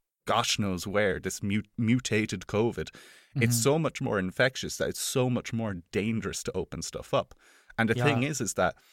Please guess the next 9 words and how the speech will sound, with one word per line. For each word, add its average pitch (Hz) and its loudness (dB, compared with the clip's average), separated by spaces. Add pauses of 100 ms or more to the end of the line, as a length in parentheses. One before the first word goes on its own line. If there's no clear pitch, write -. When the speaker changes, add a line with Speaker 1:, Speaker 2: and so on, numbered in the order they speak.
(260)
Speaker 1:
if - 0
cases 156 0
go 117 -2
up - 0
and 101 -4
hospitals 127 -4
get - 0
more 98 -2
busy, 92 -4